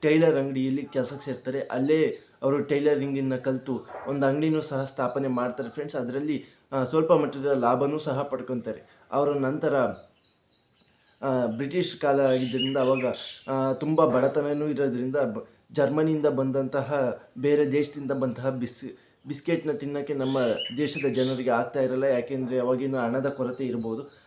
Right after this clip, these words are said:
ಹಾಗೆ ಅವು ಬೆಲೆ ತುಂಬ ಜಾಸ್ತಿ ಇತ್ತು. ಅದನ್ನು ಅರ್ಥಕೊಂಡಂತಹ ಇವರು ಒಂದು ಪ್ಲ್ಯಾನ್ ಮಾಡ್ತಾರೆ, ಏನಂದರೆ ನಾವು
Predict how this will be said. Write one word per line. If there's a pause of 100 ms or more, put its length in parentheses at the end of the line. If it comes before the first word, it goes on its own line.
(100)
ಹಾಗೆ
ಅವು
ಬೆಲೆ
ತುಂಬ
ಜಾಸ್ತಿ
ಇತ್ತು.
ಅದನ್ನು
ಅರ್ಥಕೊಂಡಂತಹ
ಇವರು (260)
ಒಂದು
ಪ್ಲ್ಯಾನ್
ಮಾಡ್ತಾರೆ,
ಏನಂದರೆ
ನಾವು